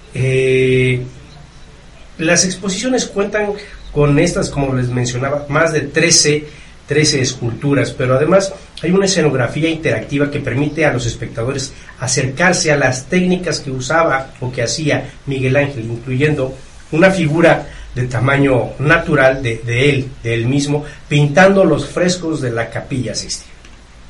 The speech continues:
Bueno, pasando un poquito más,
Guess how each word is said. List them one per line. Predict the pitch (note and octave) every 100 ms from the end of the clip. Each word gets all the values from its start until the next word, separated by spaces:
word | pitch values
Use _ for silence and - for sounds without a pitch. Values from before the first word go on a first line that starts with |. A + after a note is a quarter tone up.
| - - - - - - -
Bueno, | - - - - - - - - - -
pasando | D3 F3 G#3+
un | G#3+
poquito | E3+ C#3+ F#3 E3+
más, | D3 D3 D3+ -